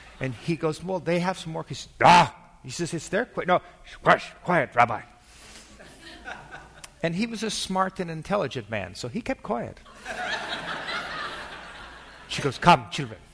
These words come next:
I will feed you." So Jewish.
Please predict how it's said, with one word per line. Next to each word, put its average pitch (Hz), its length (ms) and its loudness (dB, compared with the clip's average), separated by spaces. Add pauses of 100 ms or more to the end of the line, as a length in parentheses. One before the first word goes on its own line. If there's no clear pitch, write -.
(340)
I 107 100 4
will - 140 -10
feed - 240 -10
you." - 80 -14 (1800)
So 135 880 4
Jewish. - 540 -12